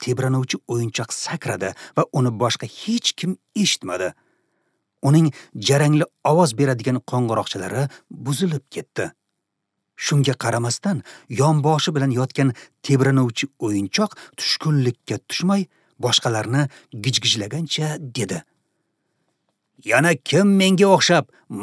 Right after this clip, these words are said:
mard va erkin bo'lishni xohlaydi?" Shovqin ko'tarildi. Bir o'yinchoq dahshat ichida shunday demagunicha, o'yinchoqlar yiqilib, boshqa ko'tarilmaslik uchun nimalarni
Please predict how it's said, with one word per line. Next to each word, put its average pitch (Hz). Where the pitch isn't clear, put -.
mard 165
va 160
erkin 160
bo'lishni 135
xohlaydi?" 120
Shovqin 165
ko'tarildi. 110
Bir 110
o'yinchoq 110
dahshat 170
ichida 151
shunday 143
demagunicha, 123
o'yinchoqlar 135
yiqilib, 151
boshqa 143
ko'tarilmaslik 117
uchun 196
nimalarni 170